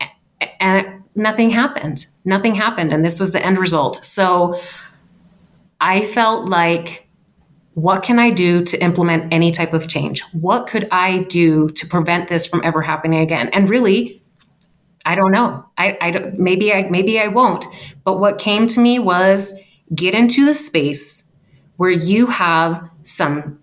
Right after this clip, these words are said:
power, some sway that you could possibly prevent something like this from happening.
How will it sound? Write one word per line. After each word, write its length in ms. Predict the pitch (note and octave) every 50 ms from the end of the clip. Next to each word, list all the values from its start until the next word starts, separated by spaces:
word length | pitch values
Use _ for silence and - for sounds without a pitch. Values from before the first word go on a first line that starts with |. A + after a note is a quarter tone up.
| _ -
power, 500 | - - A3+ A3+ A#3 A#3 A3+ A3+ A3+ A#3
some 380 | - - - E3+ D3 C#3+ C#3
sway 840 | C#3 - - - - F#3+ G3+ G3 G3 G3 G3 G3+ G3+ G3+ G3+ - - _ _ _ _ _ _ _ _ _ _ _ _ _ _ A3
that 420 | E3 F#3 F3+ - - - - - _ _ _ _
you 380 | - - - F#3 G3 A#3 A3+ -
could 580 | - - A#3 A3 G#3+ G3+ F3 D#3+ D#3+ - - - _ _ _ _ _ _ -
possibly 400 | G3 F3 D#3+ - F3+ - E3+ D3+
prevent 320 | D3+ D#3+ D#3 D#3 D3+ -
something 320 | - D#3 C#3+ C#3 D3+ D3+ D3+
like 180 | D3 C#3+ C#3+
this 160 | - C#3+ C#3
from 140 | - - C#3+
happening. 520 | C#3 C#3 C#3 - - C3+ C3 C3 D3 E3